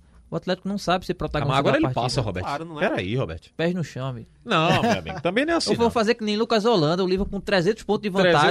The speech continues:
Speaker 2: Trezentos pontos e
Speaker 1: não.
Speaker 2: ele com medo de quem tava com
Speaker 1: <laughs>
Speaker 2: cem. <laughs> Absurdo.
Speaker 1: E perdeu o título.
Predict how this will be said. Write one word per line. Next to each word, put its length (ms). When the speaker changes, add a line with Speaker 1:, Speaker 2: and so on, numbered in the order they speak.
Speaker 2:
Trezentos 80
pontos 140
e 40
Speaker 1:
não. 140
Speaker 2:
ele 80
com 80
medo 200
de 60
quem 160
tava 200
com 100
Speaker 1:
<laughs> 100
Speaker 2:
cem. 300
<laughs> 580
Absurdo. 640
Speaker 1:
E 40
perdeu 200
o 20
título. 380